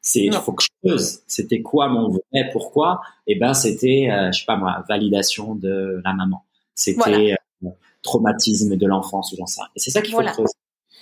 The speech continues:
Speaker 1: Et, euh,
Speaker 2: Mais
Speaker 1: et
Speaker 2: c'est, mais, mais ça demande, pardon. <laughs> Je trouve trop intéressant. Euh, mais ça demande, ça demande vraiment, euh, des choses qui manquent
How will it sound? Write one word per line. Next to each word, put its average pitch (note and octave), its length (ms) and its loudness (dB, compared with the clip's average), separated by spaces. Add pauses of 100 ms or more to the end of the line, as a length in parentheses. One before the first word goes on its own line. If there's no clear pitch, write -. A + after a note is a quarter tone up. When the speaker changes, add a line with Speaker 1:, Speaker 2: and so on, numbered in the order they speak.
(300)
Speaker 1:
Et, G2 180 2
euh, F#2+ 40 4
Speaker 2:
Mais - 220 2
Speaker 1:
et - 40 0
Speaker 2:
c'est, - 240 0
mais, A3+ 320 2
mais A3+ 220 0
ça D4+ 280 0
demande, A#3+ 600 -2
pardon. F3 280 -4 (500)
<laughs> A3+ 720 0
Je - 60 -6
trouve F4+ 200 0
trop G#4+ 140 0
intéressant. D4+ 600 0 (540)
Euh, A#3+ 240 2 (180)
mais A#3+ 160 2
ça A#3+ 80 0 (240)
demande, D#4 460 -2
ça B3 180 0
demande A#3+ 440 2
vraiment, A#3 600 0
euh, F#3 340 0
des G3 160 0
choses C#4 480 2 (380)
qui G3+ 400 -2
manquent G#3+ 500 2